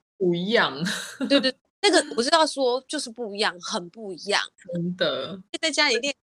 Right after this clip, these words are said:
Speaker 2: 骑马，哦，真的是感觉不一样。我们，我甚至还要买那个瑜伽球。
Speaker 1: <laughs>
Speaker 2: 真的很难的，真的练不起来欸。有一个家伙，
Speaker 1: 嗯。
Speaker 2: 就是这个损友，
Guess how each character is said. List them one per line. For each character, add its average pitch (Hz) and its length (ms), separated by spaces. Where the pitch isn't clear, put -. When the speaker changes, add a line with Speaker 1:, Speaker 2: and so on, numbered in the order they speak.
Speaker 2:
骑 208 120
马， 220 180
哦， 285 420
真 320 160
的 269 160
是 269 140
感 170 200
觉 170 100
不 185 120
一 - 20
样。 185 100
我 220 60
们， 220 100
我 247 60
甚 370 160
至 359 80
还 226 160
要 247 380
买 214 200
那 233 80
个 233 60
瑜 196 160
伽 202 240
球。 - 380
Speaker 1:
<laughs> 269 2500
Speaker 2:
真 349 220
的 339 100
很 170 380
难 165 180
的， 170 160
真 262 160
的 277 80
练 247 180
不 214 80
起 - 280
来 - 100
欸。 50 400
有 247 140
一 262 40
个 320 80
家 320 240
伙， 302 280
Speaker 1:
嗯。 294 100
Speaker 2:
就 311 120
是 277 120
这 285 100
个 247 80
损 180 220
友， 196 120